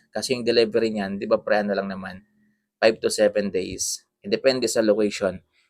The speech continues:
mga Q. Pero mas mabilis, five to seven days. Kaya, guys, i-click nyo na yung yellow basket dyan sa baba. Ano pang hinihintay ninyo? Bumili na kayo habang may stock pa tayo, guys,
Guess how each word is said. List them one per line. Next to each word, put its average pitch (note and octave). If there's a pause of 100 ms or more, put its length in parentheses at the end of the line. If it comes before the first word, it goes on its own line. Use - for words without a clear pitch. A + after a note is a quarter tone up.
(140)
mga G2+
Q. G2 (180)
Pero G#2+
mas G#2+
mabilis, G#2+
five G2
to G#2
seven F#2+
days. F2
Kaya, G2+
guys, A#2
i-click -
nyo A2
na G#2 (540)
yung A2+
yellow G#2+
basket -
dyan G2+
sa G2+
baba. F#2
Ano G#2+
pang G#2
hinihintay G2+
ninyo? F#2+
Bumili A#2+
na A#2
kayo A2 (400)
habang A2+
may G#2+
stock -
pa G#2+
tayo, G2+
guys, G#2